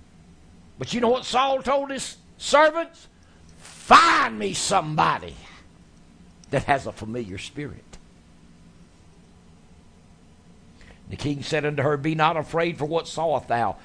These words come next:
And the woman said unto Saul, "I saw gods ascending out of the earth."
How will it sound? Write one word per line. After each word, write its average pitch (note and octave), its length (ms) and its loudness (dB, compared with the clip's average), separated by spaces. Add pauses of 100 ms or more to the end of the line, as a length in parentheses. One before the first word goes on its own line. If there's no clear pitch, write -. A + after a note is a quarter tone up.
(280)
And A#2+ 120 -6
the B2+ 60 -2
woman B2+ 360 -4
said A2+ 400 -2 (520)
unto B2 200 -4
Saul, A2+ 380 -2
"I B2+ 120 2
saw C3 300 -2
gods A#2+ 760 -2
ascending G2+ 460 -8
out G2+ 140 -6
of F#2+ 120 -8
the A2+ 140 -8
earth." - 480 -10